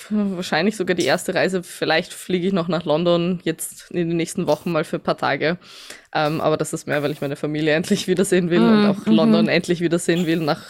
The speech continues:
Speaker 1: seit der Corona-Zeit, weil das ist halt für mich sehr, sehr untypisch, dass ich so lange nicht dort bin.
Speaker 2: Mhm.
Speaker 1: Ähm, aber eben die erste große Reise seit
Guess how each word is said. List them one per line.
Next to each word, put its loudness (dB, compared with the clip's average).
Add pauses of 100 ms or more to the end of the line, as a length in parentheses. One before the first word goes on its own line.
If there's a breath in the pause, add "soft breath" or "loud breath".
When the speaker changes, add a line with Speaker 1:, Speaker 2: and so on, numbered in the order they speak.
(160)
Speaker 1:
seit 0
der 0
Corona-Zeit, 0
weil -10
das -8
ist -10
halt -4
für -6
mich -6 (360 loud breath)
sehr, 0
sehr 2
untypisch, 0
dass -2
ich -6
so -4
lange 0
nicht -4
dort 0
bin. -4 (180 loud breath)
Speaker 2:
Mhm. 6
Speaker 1:
Ähm, 2 (120)
aber 2
eben 2
die 2
erste 0
große 2
Reise 0
seit -2